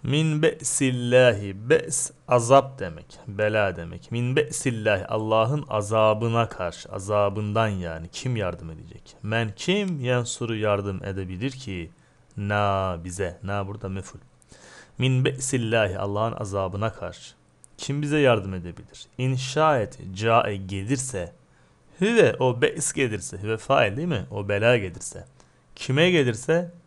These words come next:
Na, bize gelirse. Na meful. Buradaki yansuru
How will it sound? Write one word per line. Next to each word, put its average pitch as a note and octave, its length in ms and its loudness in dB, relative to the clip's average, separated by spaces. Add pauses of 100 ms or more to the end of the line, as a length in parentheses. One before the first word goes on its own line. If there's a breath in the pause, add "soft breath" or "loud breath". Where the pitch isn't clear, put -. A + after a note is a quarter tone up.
(120)
Na, G2 720 0 (180)
bize F#2+ 260 -2
gelirse. F2 520 -10
Na G2+ 280 -2
meful. F#2 320 -12 (1300 loud breath)
Buradaki C3+ 420 -2
yansuru C3 640 2